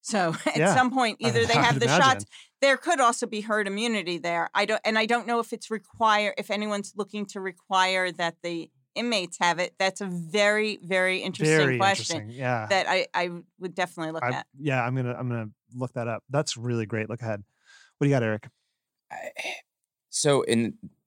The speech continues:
Speaker 3: this week and in the coming weeks, we're gonna start getting more and more, uh, congressional maps of, uh, legislative districts, uh, local plus the congre-,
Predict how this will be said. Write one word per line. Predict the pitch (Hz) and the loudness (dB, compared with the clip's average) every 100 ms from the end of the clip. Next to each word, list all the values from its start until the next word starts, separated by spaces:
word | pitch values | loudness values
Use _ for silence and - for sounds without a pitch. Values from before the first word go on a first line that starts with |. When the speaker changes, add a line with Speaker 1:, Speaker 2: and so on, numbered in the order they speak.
| _ - | _ 0
Speaker 3:
this | 127 - | 0 2
week | 131 117 | 2 4
and | 117 | 2
in | 101 | 2
the | 95 | 2
coming | - 95 90 | 0 0 0
weeks, | 85 - | 0 -2
we're | 90 | -4
gonna | 85 | -2
start | 82 - 80 | -2 -2 0
getting | 82 80 76 76 76 | 2 2 0 -4 -6
more | 80 80 78 | -4 -2 -2
and | 78 | -2
more, | 76 76 76 73 - - | -2 -2 -2 -4 -6 -12
uh, | - - - | -10 -10 -12
congressional | - 73 73 - | -12 -10 -10 -10
maps | - - - - - _ _ _ - | -10 -10 -12 -14 -14 _ _ _ -10
of, | 73 73 - - | -6 -6 -8 -8
uh, | 76 76 | -8 -6
legislative | - 87 80 - 80 76 | -2 -2 0 -2 -2 -2
districts, | 80 - 80 76 - - | -4 -2 -4 -4 -8 -10
uh, | 76 | -6
local | 82 80 87 82 78 _ _ _ _ | -2 -2 2 0 0 _ _ _ _
plus | - 82 - | -4 -4 -2
the | 78 | -10
congre-, | - 76 76 | -10 -4 -4